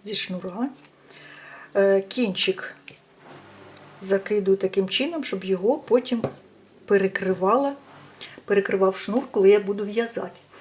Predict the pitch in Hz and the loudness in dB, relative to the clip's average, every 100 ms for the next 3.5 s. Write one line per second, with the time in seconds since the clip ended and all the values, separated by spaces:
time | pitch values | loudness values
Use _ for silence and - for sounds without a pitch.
0 | - - - - - 190 185 226 294 190 | -20 -18 -18 -18 -6 -6 -2 0 0 -2
1 | 214 214 214 208 214 - - - - 170 | -4 -6 -10 -6 -6 -6 -10 -12 -12 -12
2 | - - 277 320 - 302 262 196 180 156 | -12 -8 -6 -4 -2 -4 -2 -4 -4 -6
3 | 175 190 - 277 | -10 -10 -4 -4